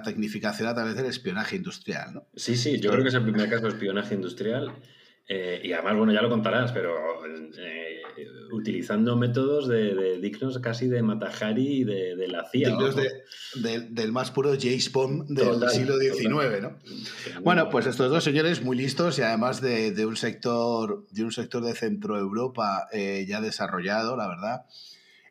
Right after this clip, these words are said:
Speaker 1: y con, pues bueno, además muy floreciente, como era la, la
Speaker 2: Sí.
Speaker 1: Múnich del siglo diecinueve. Pues estos dos señores se embarcan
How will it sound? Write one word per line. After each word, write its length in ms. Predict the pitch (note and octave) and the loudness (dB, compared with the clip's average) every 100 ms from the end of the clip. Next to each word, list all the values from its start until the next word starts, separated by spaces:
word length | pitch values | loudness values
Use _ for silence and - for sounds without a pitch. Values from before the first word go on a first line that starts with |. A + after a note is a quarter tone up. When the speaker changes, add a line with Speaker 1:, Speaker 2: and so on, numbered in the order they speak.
| _ | _
Speaker 1:
y 180 | G#2+ G#2 | -4 -4
con, 680 | - G2 F#2 F#2 F2+ F2 F2 _ - _ _ | -2 -4 -2 -2 -4 -8 -12 _ -20 _ _
pues 180 | G#2+ G2+ | -2 0
bueno, 180 | A2+ G#2+ | 2 4
además 320 | G2+ G#2+ G2 | 4 2 0
muy 140 | F#2+ | -4
floreciente, 580 | G2+ F2+ F2 C3+ D3+ D3 | -2 -2 0 0 0 0
como 200 | G#2 G2+ | 2 2
era 140 | G2 | 2
la, 300 | G2 F#2+ F2+ - | 2 2 0 0
la 180 | G2+ F#2+ | 0 2
Speaker 2:
Sí. 100 | G2+ | 2
Speaker 1:
Múnich 360 | A2 G#2+ - - | 2 0 -4 -10
del 200 | A2 F#2+ | -2 -2
siglo 220 | - F#2 F#2 | -2 0 0
diecinueve. 680 | F2+ - G2 A#2 B2+ C3 - _ - - - - _ - | -2 -2 0 2 0 -4 -10 _ -20 -20 -20 -20 _ 2
Pues 140 | G3 | 4
estos 200 | G#3+ G#3+ | 6 4
dos 140 | G3+ | 4
señores 280 | D3+ E3+ D#3+ | 2 2 2
se 60 | - | 2
embarcan 540 | A#2+ F#3 - D#3 E3 | 2 2 2 -2 -2